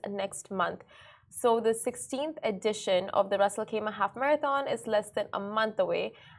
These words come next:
and this year it will be taking place on February eighteenth, twenty twenty-three,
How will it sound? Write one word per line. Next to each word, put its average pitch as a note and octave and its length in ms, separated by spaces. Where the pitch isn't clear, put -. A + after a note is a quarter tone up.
and A3 260
this B3 240
year B3 120
it A3+ 80
will A3 100
be A3 100
taking G#3+ 320
place G#3 280
on G3+ 200
February G#3+ 600
eighteenth, G#3+ 600
twenty G3+ 220
twenty-three, G3+ 640